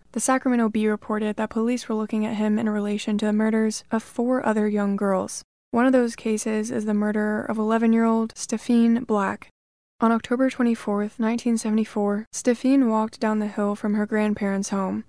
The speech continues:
and waited for the bus at seven forty-five A M. At seven fifty-five A M, the bus arrived, but Stephine wasn't there. In a matter of minutes, she'd been taken. Her backpack was found nearby. Eighteen days later, her body was found in a rice field,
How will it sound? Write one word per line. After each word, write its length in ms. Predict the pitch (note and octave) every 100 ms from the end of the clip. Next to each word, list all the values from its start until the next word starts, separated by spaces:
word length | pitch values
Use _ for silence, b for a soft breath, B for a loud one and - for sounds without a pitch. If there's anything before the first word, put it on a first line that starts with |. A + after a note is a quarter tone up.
| -
and 120 | G#3+
waited 260 | A3+ B3+
for 120 | - A#3
the 80 |
bus 420 | A3 G3+ G3+ G#3 -
at 100 | -
seven 300 | A#3 A#3 A3+
forty-five 500 | A3 G#3+ G#3 G3 G3
A 140 | G3
M. 280 | G3+ F#3+ G3+ - _ _ _
At 100 | G#3+
seven 360 | - A3+ A3 A3
fifty-five 520 | A3 A3 - A#3 A#3
A 140 | G#3+ G#3
M, 340 | G#3 G#3 A3+ -
the 80 | G#3+
bus 340 | A3 G#3+ -
arrived, 540 | - G#3 G3 F#3+ G3+ - _
but 120 | A3+
Stephine 600 | - A3+ G#3 A3+ A3 A3
wasn't 360 | A3+ G#3 G#3 G3+
there. 400 | G3 F#3+ G#3 - _ -
In 60 |
a 60 | A3+
matter 240 | A3+ A#3+
of 60 | A3+
minutes, 580 | G#3 G#3 G3 - - - _
she'd 200 | - A3
been 160 | G#3+ G3+
taken. 460 | G#3 G3 F#3 G#3 - _
Her 120 | - A3+
backpack 480 | A#3 A#3 A#3 A3+
was 140 | A3 -
found 440 | G3+ G3+ G3+ G#3
nearby. 560 | G#3+ G3+ G3+ G3 G3 A#3 _ _ _ _ _ _ _ _ -
Eighteen 460 | A#3 C4 A#3+ A3+
days 300 | G#3+ G#3 G#3
later, 400 | G3 G3 F#3+ G3+ - _
her 120 | A#3
body 300 | A3+ A3+ A#3
was 160 | A3+ G#3+
found 360 | G#3+ G3+ G3+
in 140 | G3+ G3+
a 60 |
rice 280 | G3 G3 G3
field, 380 | - F#3+ F#3 G#3